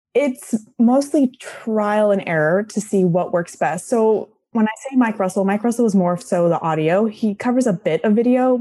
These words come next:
but I just kinda took what I knew from video editing and applied it to my, my work. So a lot of it has been trial and error as far as, like, okay, what do I want it to look like? Like, let me watch other video podcasts to see what they have.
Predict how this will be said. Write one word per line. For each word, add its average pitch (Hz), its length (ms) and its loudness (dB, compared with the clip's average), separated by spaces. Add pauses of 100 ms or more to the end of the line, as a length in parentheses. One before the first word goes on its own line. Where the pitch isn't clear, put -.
but 180 420 -2 (460)
I 214 140 0
just 247 160 0
kinda 214 240 0
took 202 360 -4
what 190 160 0
I 180 140 0
knew 185 260 2
from 170 540 -8
video 180 420 0
editing 202 640 0
and 160 520 -6 (440)
applied 170 340 -2
it 160 180 0
to 160 300 -4
my, 151 500 -6 (480)
my 170 140 0
work. 147 380 -4 (280)
So 190 760 0 (320)
a 226 80 0
lot 226 240 2
of 240 100 2
it 240 80 0
has 214 220 -2
been 202 180 0
trial 196 320 0
and 180 100 -2
error 180 220 -2
as 180 160 -2
far 170 220 -4
as, 160 260 -4
like, 156 240 -4
okay, 180 280 -2
what 180 140 2
do 185 80 0
I 180 80 0
want 170 200 -4
it - 60 -14
to 196 100 0
look 226 180 0
like? 233 220 -2
Like, 185 160 -2
let 202 100 0
me 220 120 0
watch 196 280 0
other 202 240 0
video 180 240 2
podcasts 160 520 -6
to 185 80 -6
see 180 140 -2
what 165 200 -2
they 180 120 2
have. 202 460 -2